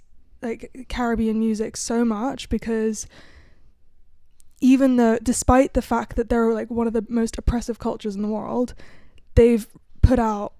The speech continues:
and shaped, like, one of the most positive, like, like, yeah, like, positive kinds of sounds. And, like, no matter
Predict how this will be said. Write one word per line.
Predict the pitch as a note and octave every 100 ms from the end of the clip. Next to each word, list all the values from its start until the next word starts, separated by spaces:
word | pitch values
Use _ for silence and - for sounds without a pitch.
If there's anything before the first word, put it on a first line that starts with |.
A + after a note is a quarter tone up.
| - -
and | A#3
shaped, | - B3 G#3+ - -
like, | A3+ G#3 - - - - -
one | C#4 A#3+
of | A3+
the |
most | A3+ A3+
positive, | - - A#3 A3+ - A#3 G#3+ G#3+
like, | A#3 G#3+ - - - - - - - - - - -
like, | - A3+ - - - - _ - -
yeah, | A3+ A3
like, | A3+
positive | - C4 A#3+ A#3 A#3 A3+ - -
kinds | - A3+ A3
of | A3+ G#3 -
sounds. | - A#3 B3+ E4 - - - - - -
And, | B3 A#3 A3+ A3+ A3 - - - -
like, | A#3+
no | A#3+
matter | A#3 A#3